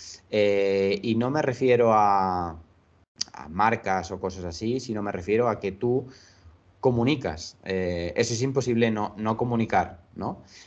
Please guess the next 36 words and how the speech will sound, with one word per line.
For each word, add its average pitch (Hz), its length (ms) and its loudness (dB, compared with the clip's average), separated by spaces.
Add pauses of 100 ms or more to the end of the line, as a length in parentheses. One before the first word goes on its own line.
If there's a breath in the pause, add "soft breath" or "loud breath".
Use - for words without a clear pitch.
(100)
Entonces, 101 960 0
eh, 76 380 -8
la 92 140 -2
imagen 110 420 -2
que 120 120 2
damos 123 500 0 (600)
está 127 400 0
diciendo 98 560 0
algo, 80 320 -4 (240)
¿no? 107 240 -6
Entonces, 95 580 -4 (400 soft breath)
simplemente, 151 760 2 (160)
no 127 120 -2
sé 147 140 -4
si 139 80 -2
es - 20 0
una 147 100 2
manía, 147 300 2
pero 127 160 2
que 120 80 2
le 110 60 4
doy 107 100 6
mucha 120 220 0
importancia. 87 500 -2
Entonces, 90 260 0
cuando 98 280 0
voy 104 100 4
a 123 60 6
un 123 100 -2
sitio, 123 320 -2
cuando 92 200 -4
tengo 107 180 -2
que 113 80 0
hablar 110 260 0
con 107 140 -4
alguien, 123 480 -2